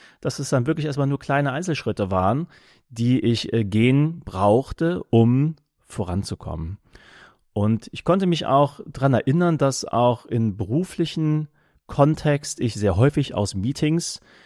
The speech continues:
irgendwie gegangen bin und wir eine Stunde, anderthalb Stunden über irgendwelche Dinge philosophiert haben und dann aber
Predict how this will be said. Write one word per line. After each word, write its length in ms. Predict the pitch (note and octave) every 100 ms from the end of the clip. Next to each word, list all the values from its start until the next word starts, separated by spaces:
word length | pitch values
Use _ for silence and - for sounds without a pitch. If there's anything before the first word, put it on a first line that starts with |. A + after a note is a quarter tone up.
| _ -
irgendwie 240 | C3+ C3
gegangen 460 | A2 - A2+ C3+ D3+
bin 380 | D3+ D#3+ E3+ -
und 240 | - A2+ G2+
wir 260 | A2+ A2+
eine 200 | A2 G2
Stunde, 440 | G#2+ - D#3+ D#3 C#3+
anderthalb 320 | A2 A2+ G#2
Stunden 340 | - D#3 C3+
über 140 | A#2+ A2
irgendwelche 320 | C3 B2+ A2
Dinge 260 | G#2 C3 C#3 - - D#3+
philosophiert 640 | - C3 G#2+ - - F#3
haben 420 | A#2+ F#2+ - D3 F#3+ _ _ _ _ _ _ _ - -
und 380 | A#2 A2+ G#2+ A#2
dann 160 | D3
aber 480 | C3+ A2+ A#2+ B2+